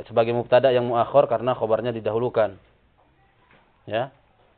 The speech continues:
Salasuna ismun marfu'un wa alamatu raf'ihi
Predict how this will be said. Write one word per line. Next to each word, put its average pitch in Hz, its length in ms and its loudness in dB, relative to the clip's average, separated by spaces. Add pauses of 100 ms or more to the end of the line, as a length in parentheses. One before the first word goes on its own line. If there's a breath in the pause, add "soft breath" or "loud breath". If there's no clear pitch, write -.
(120)
Salasuna 120 480 0
ismun 127 320 -6
marfu'un 123 400 -2
wa 117 160 2
alamatu 123 400 0
raf'ihi 117 560 -4